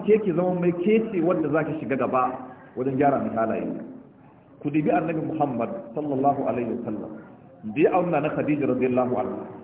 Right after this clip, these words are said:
Manzon Allah yana alfahari da ita. Ta taimaka mai a rayuwa tai. To, ke wanda ke ki ba, ki taimaka ma rayuwar mijinki. Bai da kyau ya zan kina tare da miji, amma ba ki taimaka mai wajen gyaran halaye ne, sai ki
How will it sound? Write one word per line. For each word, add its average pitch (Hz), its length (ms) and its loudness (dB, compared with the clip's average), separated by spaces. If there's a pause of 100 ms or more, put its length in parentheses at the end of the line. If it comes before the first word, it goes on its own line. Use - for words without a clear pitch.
(440)
Manzon 151 240 2
Allah 220 220 4
yana 202 160 4 (100)
alfahari 220 400 2
da 180 60 4
ita. - 300 0 (800)
Ta 226 240 4
taimaka 226 440 4
mai 220 100 4
a 180 100 4
rayuwa 170 400 6
tai. 160 140 0 (880)
To, 196 160 8
ke 240 180 6
wanda 254 220 4
ke 220 100 2 (180)
ki 233 80 0
ba, 175 360 2 (100)
ki 202 160 -2
taimaka 208 300 4
ma 175 80 4
rayuwar 147 400 2
mijinki. - 480 -4 (1120)
Bai 240 140 6
da 214 80 4
kyau 220 220 4
ya 196 60 4
zan 196 200 0
kina 208 240 0
tare 180 180 4
da 175 120 0
miji, 156 240 -2 (640)
amma 165 200 4
ba 208 140 4
ki 180 80 -2
taimaka 185 380 2
mai 180 120 2
wajen 180 200 2
gyaran 151 380 4
halaye 151 400 4
ne, 123 280 0 (480)
sai 220 200 6
ki 190 80 2